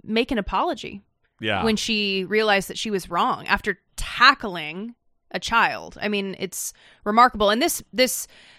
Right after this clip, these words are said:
Speaker 1: um, hotel manager should also do some self-reflection.
Speaker 2: Yeah.
Speaker 1: In that audio from the Instagram video that you just played, where he's saying that he's just trying to help by finding a resolution,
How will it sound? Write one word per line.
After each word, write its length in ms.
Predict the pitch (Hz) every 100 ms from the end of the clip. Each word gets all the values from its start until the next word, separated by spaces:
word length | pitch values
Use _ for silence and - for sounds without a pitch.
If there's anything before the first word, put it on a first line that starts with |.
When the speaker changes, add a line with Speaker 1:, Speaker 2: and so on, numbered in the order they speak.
| -
Speaker 1:
um, 680 | 202 214 202 180 175 180 185 -
hotel 680 | 196 262 - 226 277 392 359
manager 520 | 214 285 349 349 359 403 453 -
should 200 | - 180
also 280 | 196 240 269
do 140 | 277
some 180 | 269 277
self-reflection. 720 | 311 269 277 - 285 - 330 120
Speaker 2:
Yeah. 440 | - 233 202 -
Speaker 1:
In 200 | - 254
that 180 | 254 240 208
audio 720 | 214 240 277 285 302 330 262
from 200 | 240 220
the 60 |
Instagram 480 | 202 208 240 254 254
video 240 | 254 254 254
that 100 | 240
you 80 | 233
just 220 | 254 -
played, 320 | 269 262 277
where 140 | 220
he's 260 | 196 214 202
saying 300 | - 202 202
that 80 | 190
he's 180 | 214 185
just 220 | - 185 -
trying 300 | 196 185 175
to 60 |
help 440 | 165 170 175 208 196
by 320 | 175 170 170
finding 340 | - 190 190 190
a 60 |
resolution, 800 | 180 175 175 156 165 226 247 285